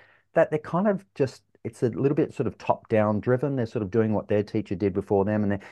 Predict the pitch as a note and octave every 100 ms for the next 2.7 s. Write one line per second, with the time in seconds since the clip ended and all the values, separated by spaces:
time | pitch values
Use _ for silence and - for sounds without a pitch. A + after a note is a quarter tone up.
0 | - C#3 D#3+ C#3 - - A#2+ C3+ C3+ -
1 | C3+ C3+ D3 - G#3+ G3 - _ _ _
2 | C3 C3 B2 - - C#3+ -